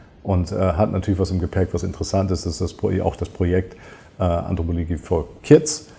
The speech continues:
Also eine Frage auch des neuen Lernens. Wie können wir neu lernen? Wie können wir neues Wissen bringen? Und das ist ein wesentlicher Punkt, weil auch das Projekt geht nur gemeinsam in Kooperation, genauso wie die Zukunftskonferenz nur gemeinsam geht. Das heißt, mit den Initiativen, die sich zusammengeschlossen haben,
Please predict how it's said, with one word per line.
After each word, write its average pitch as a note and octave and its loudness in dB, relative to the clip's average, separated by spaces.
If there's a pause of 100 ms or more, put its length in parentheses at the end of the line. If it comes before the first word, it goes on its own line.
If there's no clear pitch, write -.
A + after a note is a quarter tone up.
(340)
Also F2+ 0
eine E2 -4
Frage G2+ 4
auch F#2 -2
des - -6
neuen G2+ 6
Lernens. G#2+ 4
Wie F#2 -4
können G2 2
wir E2+ 2
neu F#2 4
lernen? G2 4
Wie F2 0
können F2+ -2
wir E2+ 0
neues E2 -2
Wissen E2+ -6
bringen? D#2+ -8
Und D#2+ -4
das G2 4
ist G2 -2
ein F#2 0
wesentlicher G2 4
Punkt, G#2 2
weil E2+ 2
auch - -6
das - 0 (180)
Projekt F#2 4
geht G2 -4
nur G#2+ 6
gemeinsam G#2+ 2
in D2+ -8
Kooperation, G2 4
genauso E2 0
wie D#2+ -4
die D#2 -6
Zukunftskonferenz F#2+ -2
nur F2 -6
gemeinsam G2 2
geht. G2+ 0
Das E2 -4
heißt, F2 -2
mit F2+ -6
den E2 -4 (480)
Initiativen, B2 4
die A#2 4
sich G#2+ -2
zusammengeschlossen F#2+ 2
haben, F2+ 0